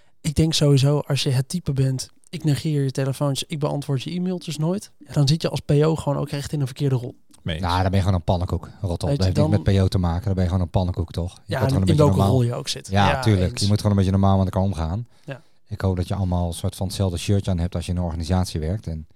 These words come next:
Speaker 3: ja.
Speaker 1: Ja, op een, op een stukje basistransparantie zou je iemand na twee keer bellen en je hebt echt geen zin in hem, gewoon moeten vertellen waarom je geen zin in hem hebt en waarom het niet relevant is om op dat moment te bellen.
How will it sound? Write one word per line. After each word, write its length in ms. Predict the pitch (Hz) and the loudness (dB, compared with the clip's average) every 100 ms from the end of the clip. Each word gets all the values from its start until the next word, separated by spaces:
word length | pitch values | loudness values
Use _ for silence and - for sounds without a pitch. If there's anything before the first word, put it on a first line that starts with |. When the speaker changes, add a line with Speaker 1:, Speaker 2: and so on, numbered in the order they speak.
| _ - _ _ _ _ _ | _ -20 _ _ _ _ _
Speaker 3:
ja. 360 | - 82 78 73 - - _ _ _ _ _ | -10 -6 -4 -6 -14 -20 _ _ _ _ _
Speaker 1:
Ja, 100 | - - | -20 -10
op 140 | 156 | -2
een, 220 | 151 139 165 | 0 -2 -4
op 140 | - 147 | -4 0
een 60 | |
stukje 260 | 135 151 127 | 0 0 0
basistransparantie 1120 | 127 151 156 139 151 147 120 135 151 151 143 | 2 2 2 -2 0 -2 0 0 0 0 0
zou 180 | 131 135 | 2 2
je 60 | 135 | 2
iemand 280 | 135 131 | 0 0
na 120 | 131 131 | 2 2
twee 200 | 160 156 | 2 2
keer 160 | 147 | 2
bellen 420 | 131 147 143 139 - | 0 2 2 0 0
en 60 | |
je 60 | 143 | -2
hebt 140 | 139 | 0
echt 180 | - 160 | -2 -4
geen 160 | 147 127 | -2 0
zin 160 | 156 | 0
in 100 | 135 | 0
hem, 140 | 131 160 | -2 -4
gewoon 240 | 185 156 151 | -4 -2 0
moeten 200 | 147 139 | 0 0
vertellen 500 | 127 165 147 131 135 | 0 0 2 2 2
waarom 360 | 131 139 143 143 | 2 2 2 0
je 80 | |
geen 200 | 120 135 | 0 0
zin 140 | 123 151 | 0 0
in 120 | 139 | -2
hem 120 | 123 | -2
hebt 220 | 120 143 156 | -4 -4 -2
en 80 | |
waarom 180 | 147 139 | -2 0
het 80 | 135 | 0
niet 140 | 143 156 | 0 0
relevant 420 | 139 131 123 131 | 0 0 -2 -4
is 80 | 127 | -2
om 120 | 131 | -4
op 120 | 127 | -2
dat 140 | 135 | -4
moment 280 | - 135 127 | -2 -4 -4
te 60 | 139 | -2
bellen. 300 | 147 135 | -2 -2